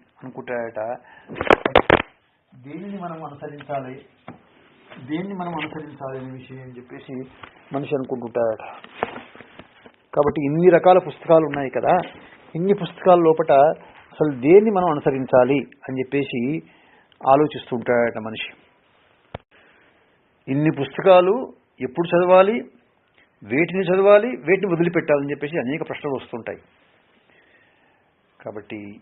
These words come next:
ఇవి అన్ని శాస్త్రాల యొక్క సారమంతా కూడా ఏదైనా ఒక్కటే శాస్త్రంలో ఉందా అని చెప్పేసి ప్రశ్న వేస్తే సమాధానం ఒకటే వస్తుంది, ఏంటంటే అది భగవద్గీత. అంటే ఇది ఒక ప్రామాణిక గ్రంథం అని చెప్పేసి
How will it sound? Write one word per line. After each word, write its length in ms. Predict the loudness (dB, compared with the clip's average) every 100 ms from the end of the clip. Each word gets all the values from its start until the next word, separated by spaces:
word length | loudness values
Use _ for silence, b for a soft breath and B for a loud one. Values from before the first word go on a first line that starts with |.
| -12
ఇవి 680 | -10 -8 -10 -10 -10 -14 -14
అన్ని 640 | -10 -6 -4 -4 -4 -2 -2
శాస్త్రాల 600 | 2 2 2 0 4 4
యొక్క 640 | 2 -4 -2 0 2 0 -2 -8 b b _ _ 4
సారమంతా 1080 | 4 6 0 -4 -8 -8 -8 -8 -4 -2 -2
కూడా 360 | -2 2 4 4 0
ఏదైనా 360 | -2 -4 -4
ఒక్కటే 320 | -8 -8 -6 -4
శాస్త్రంలో 560 | 0 -2 -2 -4 -2
ఉందా 760 | -4 -6 -2 2 4 6 4 2
అని 140 | -4
చెప్పేసి 260 | -12 -16 -16
ప్రశ్న 220 | -18 -16 -14
వేస్తే 520 | -14 -12 -6 -4 -4 -8 B B _
సమాధానం 640 | -20 _ -6 -4 -2 -4 -6
ఒకటే 240 | -10 -8
వస్తుంది, 400 | -8 -8 -14 -14
ఏంటంటే 360 | -14 -14 -8 -2 0 -2 B B B
అది 160 | -8 -8
భగవద్గీత. 760 | -6 -6 -4 -4 -6 -14 -8 -2 0 2 0 -4 -6 -12 b b
అంటే 120 | -16
ఇది 120 | -12 -10
ఒక 200 | -12 -4
ప్రామాణిక 540 | -4 -2 -2 -4 -8
గ్రంథం 260 | -8 -10 -10
అని 140 | -12
చెప్పేసి 340 | -14 -14 -12